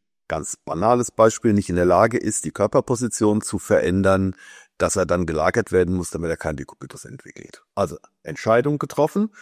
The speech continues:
und für diese Entscheidungsfindung, da wollen wir eben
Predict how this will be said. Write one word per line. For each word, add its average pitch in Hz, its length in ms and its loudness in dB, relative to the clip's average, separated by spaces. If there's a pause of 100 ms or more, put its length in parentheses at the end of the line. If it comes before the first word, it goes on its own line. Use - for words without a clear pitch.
(260)
und 117 260 0 (140)
für 123 160 -2
diese 233 400 0
Entscheidungsfindung, 127 1080 0
da 131 300 2
wollen 151 340 2
wir 135 260 2
eben 117 220 4